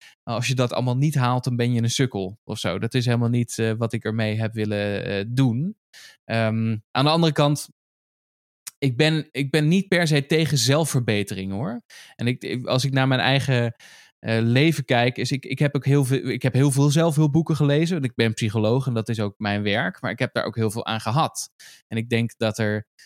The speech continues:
een verschil is tussen zelfhulp en zelfhulp. Er is een verschil tussen goede zelfhulp en slechte zelfhulp, zou ik zeggen. Slechte zelfhulp zegt, je kunt al, alles worden wat je wil als je maar hard genoeg je best doet.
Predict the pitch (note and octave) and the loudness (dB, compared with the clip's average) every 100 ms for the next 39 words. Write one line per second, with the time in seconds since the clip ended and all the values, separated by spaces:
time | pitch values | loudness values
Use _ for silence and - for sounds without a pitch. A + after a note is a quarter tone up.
0 | _ _ B2 A#2+ C3 D3+ F3 E3 C#3+ C3 | _ _ -4 0 0 2 2 2 0 -2
1 | B2+ B2+ B2+ C3 B2 A#2+ - A2+ A2 A#2 | 0 2 2 2 2 0 0 -2 0 0
2 | B2 - F#2+ G2 - A2+ A2 G#2 A#2+ B2 | 0 -2 -8 -8 -10 -8 -8 -8 -6 -4
3 | B2 A#2 A#2 - E3+ D#3 B2+ B2+ A#2 A#2 | -2 -4 -4 -2 2 2 2 0 0 -4
4 | - G#2+ - A#2+ - G#2+ G2 - F#2+ F2+ | -4 -6 -4 -6 -6 -8 -8 -8 -12 -10
5 | - C#2+ - - - - _ - - - | -8 -8 -8 -10 -12 -20 _ -20 -20 -20
6 | - - D#3+ D#3+ C#3 D3 C#3+ C3 B2 - | -10 -2 0 0 2 4 4 2 0 2
7 | B2 A#2 - - - - _ B2+ - D3 | 0 0 -8 -18 -20 -20 _ -2 2 2
8 | D3 - _ _ _ - D3+ D#3+ - E3 | 2 -2 _ _ _ -2 0 0 2 2
9 | D#3+ B2+ D#3 D3 C3+ C#3 C3+ C#3 C#3+ A#2 | 2 4 4 4 2 0 2 2 2 2
10 | - B2+ A#2 B2 - B2 A#2 B2 D#3 - | 0 0 0 -2 -2 -2 0 2 2 2
11 | G3 G#3 - | 0 0 -8